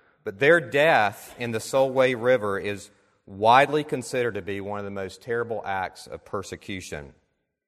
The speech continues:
The older Margaret was tied to a stake in the river far out from the beach.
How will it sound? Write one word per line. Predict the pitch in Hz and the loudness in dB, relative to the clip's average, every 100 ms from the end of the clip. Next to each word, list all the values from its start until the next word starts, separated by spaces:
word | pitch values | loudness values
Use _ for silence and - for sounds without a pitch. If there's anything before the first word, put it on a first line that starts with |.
| _ _ _ - 107 | _ _ _ -18 -6
The | 107 | -2
older | 113 135 143 127 | 0 2 2 0
Margaret | 113 113 104 104 - - _ _ | 0 0 0 -4 -4 -14 _ _
was | 110 107 | -6 -6
tied | - 123 120 117 | -2 2 2 2
to | 113 | -6
a | |
stake | - 127 120 113 - | -6 -6 -4 -4 -8
in | 110 | -10
the | |
river | 104 117 110 101 | -6 -6 -6 -8
far | - 117 123 | -8 -6 -2
out | 117 120 110 | 0 -2 -4
from | - 110 | -10 -10
the | 101 | -8
beach. | 110 95 73 - - | -6 -6 -8 -16 -18